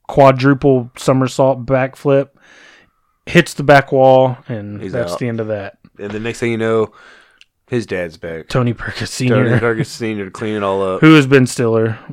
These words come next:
Speaker 1: in Age Makeup, and he
Speaker 2: And he
Speaker 1: does a
Speaker 2: looked
Speaker 1: phenomenal
Speaker 2: like,
Speaker 1: job.
Speaker 2: he, he, that character was, um, the same character from Starsky and Hutch. You know, when he
Speaker 1: Mm-hmm.
Speaker 2: goes undercover and
Speaker 1: Yep.
Speaker 2: just to "Do it, do
Speaker 1: Do
Speaker 2: it."
Speaker 1: it.
Speaker 2: That's exactly who it reminded me of. Like,
Speaker 1: Yeah.
Speaker 2: that was the character he just played.
Speaker 1: Yeah.
Speaker 2: And the Tony Perkins character reminded me a lot of the, uh,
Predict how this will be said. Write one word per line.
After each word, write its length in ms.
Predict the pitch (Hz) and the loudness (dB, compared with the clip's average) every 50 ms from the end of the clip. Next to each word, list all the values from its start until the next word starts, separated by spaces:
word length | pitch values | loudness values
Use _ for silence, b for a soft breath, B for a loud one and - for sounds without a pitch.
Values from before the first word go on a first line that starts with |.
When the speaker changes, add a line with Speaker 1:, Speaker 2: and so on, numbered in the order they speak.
| _ _ _ - | _ _ _ -6
Speaker 1:
in 200 | 139 120 117 117 | -4 -4 -4 -2
Age 280 | 110 117 117 117 113 | -4 -4 -4 -4 -4
Makeup, 440 | 120 110 107 107 - 117 107 101 104 _ _ - | -4 -6 -6 -6 -6 -6 -8 -8 -10 _ _ -8
and 120 | 123 113 | -6 -4
he 60 | 117 | -2
Speaker 2:
And 60 | 131 139 | 0 0
he 40 | 135 | 2
Speaker 1:
does 60 | 143 | 4
a 20 | |
Speaker 2:
looked 140 | 175 180 135 | 4 4 4
Speaker 1:
phenomenal 400 | 131 131 127 127 123 123 117 113 | 4 6 6 6 4 4 2 0
Speaker 2:
like, 60 | 110 110 | -2 -4
Speaker 1:
job. 240 | 104 101 101 101 | -10 -10 -8 -6
Speaker 2:
he, 360 | - 139 139 120 131 147 151 131 | -4 -4 -4 -6 -4 -4 -4 -2
he, 140 | 127 147 | -2 -2
that 220 | 135 156 160 151 - | 0 0 0 0 -2
character 400 | - 147 151 151 143 - 127 120 | 0 0 0 0 0 -2 -4 -2
was, 440 | 117 117 117 110 104 101 - - _ _ _ _ _ _ _ _ _ _ - | 0 2 2 2 0 -4 -12 -18 _ _ _ _ _ _ _ _ _ _ -6
um, 640 | 113 107 101 98 92 90 87 85 85 85 80 82 _ _ | -4 -2 -2 -2 -2 -4 -4 -6 -10 -14 -18 -20 _ _
the 80 | - - | -12 -10
same 260 | - - 120 113 107 | -6 -4 -4 -4 -4
character 340 | - 120 113 107 - 113 101 | -2 -2 -2 -2 -4 -8 -12
from 360 | - 110 101 95 92 90 82 | -10 -10 -8 -8 -10 -12 -14
Starsky 500 | - - - - 104 110 - - 117 104 | -16 -14 -8 -6 -6 -6 -6 -6 -8 -8
and 80 | 98 | -6
Hutch. 460 | 101 107 104 113 117 - - - - - | -4 -4 -2 -2 -4 -4 -8 -16 -16 -8
You 80 | - 135 | -4 0
know, 60 | 127 | 0
when 60 | 127 123 | 0 2
he 40 | 131 | 2
Speaker 1:
Mm-hmm. 80 | 131 | 2
Speaker 2:
goes 140 | 147 147 - | 2 2 0
undercover 460 | 120 113 113 110 - 123 120 120 120 | -2 -4 -4 -2 0 0 0 2 2
and 80 | - 123 | 2 2
Speaker 1:
Yep. 80 | 120 | 2
Speaker 2:
just 100 | 123 131 | 0 0
to 80 | 107 107 | -4 -8
"Do 280 | 104 101 127 131 135 135 | -6 -4 -2 0 0 0
it, 220 | 131 127 - 120 | -2 -4 -6 -8
do 160 | 123 131 143 | -6 -2 2
Speaker 1:
Do 160 | 156 180 180 156 | 6 6 6 6
Speaker 2:
it." 80 | 127 117 | 4 0
Speaker 1:
it. 60 | - b b b b b - | -6 b b b b b -2
Speaker 2:
That's 220 | 120 120 120 - | -2 -2 -2 -2
exactly 380 | 117 98 101 107 107 101 113 107 | -8 -6 -4 -4 -4 -2 -4 -4
who 60 | 101 | -4
it 20 | 95 | -4
reminded 380 | 95 90 90 92 98 95 92 | -6 -6 -6 -6 -6 -6 -8
me 80 | 92 90 | -8 -8
of. 180 | 90 90 87 | -8 -8 -6
Like, 60 | 90 117 | -4 0
Speaker 1:
Yeah. 60 | 113 | 2
Speaker 2:
that 100 | 110 123 | 2 2
was 160 | 120 113 107 | 2 0 -2
the 80 | 98 104 | -6 -10
character 360 | - - 107 104 98 - 98 | -6 -4 -2 -2 -2 -4 -8
he 100 | 98 101 | -10 -10
just 180 | 98 101 92 _ | -10 -10 -12 _
played. 300 | - 104 101 98 95 - _ - | -6 -4 -4 -4 -4 -8 _ -12
Speaker 1:
Yeah. 220 | 123 117 110 - _ _ _ | -10 -10 -10 -10 _ _ _
Speaker 2:
And 160 | - 120 127 131 | -4 -2 -2 -2
the 40 | |
Tony 220 | 123 - 170 175 160 | 2 2 4 2 2
Perkins 380 | 131 147 156 185 196 196 - | 2 2 0 0 0 -2 -8
character 320 | - 131 123 120 120 - 123 | -4 -4 -4 -4 -2 -6 -6
reminded 240 | 113 117 123 127 127 | -4 -4 -4 -2 -2
me 80 | 120 | -4
a 40 | 113 | -2
lot 200 | 113 117 117 120 | -2 0 0 0
of 80 | 113 104 | -2 -2
the, 200 | 113 110 107 104 | -4 -4 -2 -2
uh, 240 | 101 98 95 95 | -2 -2 -4 -8